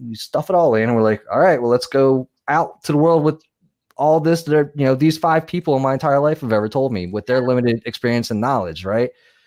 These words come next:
Speaker 1: So we're vastly unprepared for what's real out there. And we think that, you know, we go, I, look, I went to work for money. I don't care, you know, I don't
Speaker 2: Mm.
Speaker 1: care what anybody else went out there for.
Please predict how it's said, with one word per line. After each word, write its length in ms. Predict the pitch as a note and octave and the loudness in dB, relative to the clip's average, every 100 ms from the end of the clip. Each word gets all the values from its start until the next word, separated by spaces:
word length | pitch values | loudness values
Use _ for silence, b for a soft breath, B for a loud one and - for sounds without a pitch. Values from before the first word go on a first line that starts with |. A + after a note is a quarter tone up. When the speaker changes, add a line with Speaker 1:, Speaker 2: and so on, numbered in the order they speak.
| b b _ | b b _
Speaker 1:
So 480 | - F3+ E3 C#3 - | -4 0 2 0 -10
we're 280 | A#2 C3 C#3+ | -6 -2 -2
vastly 840 | A2+ G2 G#2+ D3+ - C3 A2+ G#2+ | -2 -6 -4 -4 -2 0 2 0
unprepared 640 | A#2+ A#2+ A2 - A#2 D3 - | 0 -2 -4 -2 0 0 0
for 240 | G2+ F#2+ _ | -2 -2 _
what's 380 | G#2 G#2+ - | -6 -6 -4
real 220 | G#2 D#3+ A2+ | 0 0 0
out 220 | E2+ - | -2 -4
there. 360 | F2+ A2 B2+ | -2 -2 -2
And 200 | G#2+ G#2 | -2 0
we 100 | A2 | 0
think 300 | A#2+ A2 A2 | 0 -2 -2
that, 200 | A2+ G#2 | -2 -2
you 60 | A2+ | 0
know, 300 | G#2 G2+ G2+ | 0 0 -2
we 180 | G#2+ B2 | -2 -2
go, 200 | B2 A#2+ - | 2 0 0
I, 120 | A2 - | -6 -4
look, 240 | D#3+ G#2+ - B - | -2 -2 -4 B -4
I 160 | E3 G3 | 0 2
went 200 | G3 E3+ | 0 0
to 60 | |
work 220 | C#3 A#2+ - | 0 0 0
for 160 | A2 | -4
money. 220 | F#2+ C#2+ - _ - | -4 -6 -12 _ -4
I 100 | C#3+ | -2
don't 160 | C#3+ | 0
care, 220 | C#3+ B2+ | 0 0
you 120 | A#2 A#2 | 0 -4
know, 80 | G#2 | -2
I 40 | |
don't 120 | A2 | 0
Speaker 2:
Mm. 40 | A2 | 0
Speaker 1:
care 120 | A#2+ | -2
what 120 | A#2 | 0
anybody 260 | C3+ B2+ A2+ | 0 0 2
else 220 | G#2+ - | 0 -4
went 120 | G2+ | -8
out 120 | F2+ F2 | -8 -8
there 120 | F2+ | -12
for. 340 | - F2 F2 | -8 -8 -8